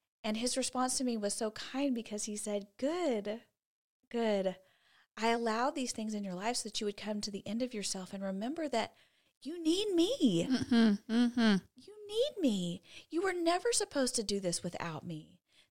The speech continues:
Speaker 1: This list of things that makes you a quote unquote good Christian and good mom and good person,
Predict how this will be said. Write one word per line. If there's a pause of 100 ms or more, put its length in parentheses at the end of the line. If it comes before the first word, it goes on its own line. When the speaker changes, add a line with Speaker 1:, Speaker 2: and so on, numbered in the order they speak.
Speaker 1:
This
list
of
things
that
makes
you
a
quote
unquote
good
Christian
and
good
mom
and
good
person,